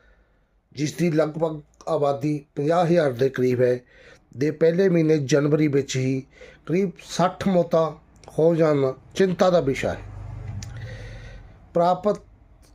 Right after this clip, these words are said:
ਅੰਕੜਿਆਂ ਅਨੁਸਾਰ ਸ਼ਹਿਰ ਦੋ ਹਿੱਸਿਆਂ 'ਚ ਵੰਡਿਆ ਹੋਇਆ ਹੈ, ਇੱਕ ਤਾਂ ਨਾਭਾ ਮੰਡੀ,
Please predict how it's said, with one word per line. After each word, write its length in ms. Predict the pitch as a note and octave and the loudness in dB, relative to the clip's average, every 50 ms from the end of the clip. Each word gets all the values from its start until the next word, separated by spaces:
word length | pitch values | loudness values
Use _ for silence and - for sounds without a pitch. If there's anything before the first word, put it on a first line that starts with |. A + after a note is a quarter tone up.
| - - | -8 -2
ਅੰਕੜਿਆਂ 460 | E3 E3 F3+ F3+ - - F#3 F#3+ F#3 | 0 0 0 0 0 2 4 4 4
ਅਨੁਸਾਰ 420 | F3 E3+ C#3 D#3+ C#3+ C#3+ C#3+ E3+ - - _ - | 4 2 2 2 2 2 0 -2 -8 -16 _ -14
ਸ਼ਹਿਰ 380 | - - - D#3+ E3+ F3+ F#3 F3 - _ _ _ _ _ C#3+ | -6 0 2 4 4 4 2 0 -6 _ _ _ _ _ -20
ਦੋ 280 | C3+ - D#3+ D#3+ F#3+ A3+ | -6 -2 0 2 2 2
ਹਿੱਸਿਆਂ 220 | G3 - G3 F#3 | 2 2 2 2
'ਚ 80 | D#3+ E3+ | 2 2
ਵੰਡਿਆ 280 | D#3 D#3+ D#3 D3+ D#3+ | 0 2 2 4 2
ਹੋਇਆ 180 | D3+ D3+ D3+ D3+ | 4 4 4 4
ਹੈ, 60 | D3+ | 4
ਇੱਕ 160 | D#3 D3+ - | 2 0 0
ਤਾਂ 120 | - - D3 | -2 0 0
ਨਾਭਾ 360 | C#3 D3 C#3+ D3 D3 F#3+ F#3+ | 2 2 2 2 2 2 2
ਮੰਡੀ, 320 | F3 E3 D#3 D3+ F#3 G3+ | 2 2 0 0 -4 -4